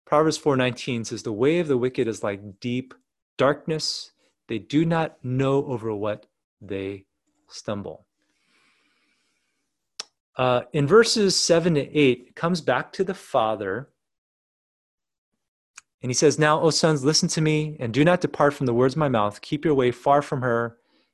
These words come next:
Do not go near the door of her house." And so it's almost as if the, the father's been speaking to the son, and then the son's kind of zoning out,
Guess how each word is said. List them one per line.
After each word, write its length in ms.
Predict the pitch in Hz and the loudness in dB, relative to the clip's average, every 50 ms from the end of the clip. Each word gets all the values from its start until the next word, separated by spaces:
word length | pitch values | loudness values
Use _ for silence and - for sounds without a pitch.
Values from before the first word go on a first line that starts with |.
| _ _ _ | _ _ _
Do 120 | - 120 117 | -4 -2 0
not 220 | 120 123 123 - | 0 0 0 0
go 120 | - 135 | 0 0
near 520 | 127 123 110 104 104 98 98 95 95 98 _ _ _ _ _ _ _ | 0 0 -2 -2 -2 -2 -4 -6 -8 -12 _ _ _ _ _ _ _
the 80 | 127 107 | -10 -6
door 360 | 98 110 104 101 101 98 101 | -4 -4 -4 -2 -4 -4 -6
of 220 | - 107 98 92 | -6 -8 -10 -10
her 340 | - 104 101 101 98 98 - _ _ _ | -8 -6 -6 -6 -6 -8 -12 _ _ _
house." 340 | - 113 101 101 - - - | -6 -6 -6 -6 -8 -14 -10
And 80 | 117 | -6
so 220 | - - 131 120 - - - - - - | 0 0 0 0 0 -6 -16 -20 -20 -20
it's 120 | _ - | _ 2
almost 220 | 190 214 254 233 226 | 4 4 6 8 8
as 240 | 202 175 - - - - - _ _ | 6 6 6 2 -10 -20 -20 _ _
if 160 | 151 156 151 | -2 0 4
the, 220 | - 156 151 151 151 | 6 4 4 4 0
the 100 | 151 143 | -4 -2
father's 360 | - - 170 175 202 226 208 | 2 6 6 8 8 6 6
been 100 | 196 170 | 6 2
speaking 340 | - - 185 185 185 208 190 | 2 4 4 4 4 6 6
to 60 | 185 | 6
the 60 | 175 | 6
son, 380 | - - 202 196 214 226 220 - _ _ _ _ _ _ _ | 8 8 6 6 6 2 -2 -6 _ _ _ _ _ _ _
and 140 | 156 165 175 | 2 4 4
then 80 | 180 170 | 6 4
the 80 | 160 | 4
son's 320 | - - - 196 208 202 196 | 4 4 4 4 4 4 2
kind 180 | - 220 196 | 2 4 4
of 60 | 170 | 4
zoning 400 | 143 123 151 160 175 175 160 143 | 6 6 6 6 8 6 4 4
out, 300 | 127 151 196 - - - | 2 2 0 -2 -8 -14